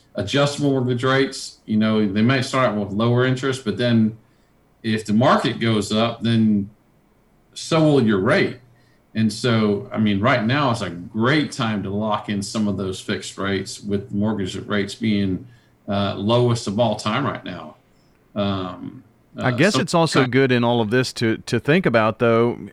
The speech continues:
Speaker 2: you, you need to know these terms and, and what, what, what it means. Uh,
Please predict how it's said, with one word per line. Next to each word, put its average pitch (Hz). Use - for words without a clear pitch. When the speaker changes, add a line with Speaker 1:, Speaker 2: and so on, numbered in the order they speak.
Speaker 2:
you, 123
you 120
need 147
to 151
know 143
these 135
terms 104
and, 104
and 104
what, 120
what, 110
what 123
it 135
means. 135
Uh, 101